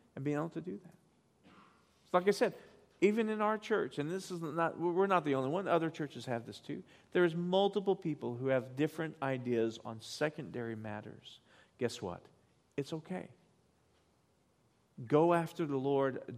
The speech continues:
do it in faith. 'Cause the Bible, Paul says here, what is not of faith is what? Sin. If you're doing, living your life not in faith,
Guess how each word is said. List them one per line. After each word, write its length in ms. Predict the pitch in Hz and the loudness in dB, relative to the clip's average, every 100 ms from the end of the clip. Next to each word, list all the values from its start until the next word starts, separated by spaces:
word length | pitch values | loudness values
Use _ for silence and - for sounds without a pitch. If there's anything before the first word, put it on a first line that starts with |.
| 107 | -8
do 260 | - 143 175 | 0 4 4
it 140 | 190 | 4
in 160 | 147 139 | 0 -4
faith. 260 | - 98 - | -4 -4 -4
'Cause 120 | 117 | -10
the 40 | |
Bible, 320 | 151 107 - - 143 | -4 -4 -4 -8 -12
Paul 180 | - 202 | -4 -4
says 240 | - 202 - | -2 -6 -4
here, 140 | 117 - - - _ _ - - | -8 -8 -20 -20 _ _ -20 -14
what 200 | - 175 | 2 2
is 140 | 165 151 | 2 0
not 220 | 160 180 | -2 0
of 100 | 180 | -2
faith 320 | - 190 180 | 0 0 0
is 220 | - 135 | -2 -2
what? 280 | 165 160 - - - _ | 2 0 0 -8 -20 _
Sin. 460 | - - 185 247 294 - - - _ - _ _ _ _ _ _ _ _ _ _ _ _ _ _ | -18 -10 -8 -6 -8 -12 -18 -20 _ -20 _ _ _ _ _ _ _ _ _ _ _ _ _ _
If 200 | 151 - | -2 2
you're 120 | 214 | 0
doing, 440 | 226 202 202 170 | 4 6 6 6
living 260 | 180 208 208 | 8 8 6
your 180 | 165 147 | 2 2
life 480 | 139 170 196 151 143 - - _ _ _ _ _ _ _ _ _ _ _ _ | 6 4 6 4 0 -8 -20 _ _ _ _ _ _ _ _ _ _ _ _
not 220 | 151 175 208 | 6 8 8
in 140 | 160 | 4
faith, 640 | 131 - 190 226 131 76 | -2 -4 -2 -2 -4 -8